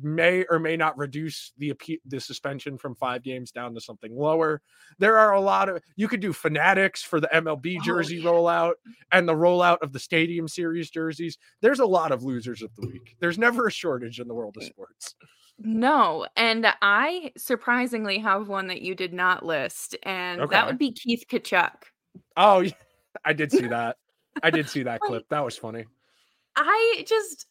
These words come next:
Speaker 2: I feel so bad. Like, your son is in the playoffs,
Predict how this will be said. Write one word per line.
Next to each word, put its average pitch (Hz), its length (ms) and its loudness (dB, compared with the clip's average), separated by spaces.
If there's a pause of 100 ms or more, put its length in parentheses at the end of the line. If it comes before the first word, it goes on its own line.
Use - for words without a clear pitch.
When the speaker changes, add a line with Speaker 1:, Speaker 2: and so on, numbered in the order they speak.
Speaker 2:
I 320 160 2
feel 403 300 0
so 269 440 0
bad. 190 540 0
Like, 175 320 -6 (580)
your 294 340 -2
son 285 560 -4 (120)
is 285 260 -4
in 247 240 -2
the 247 100 -2
playoffs, 190 840 -4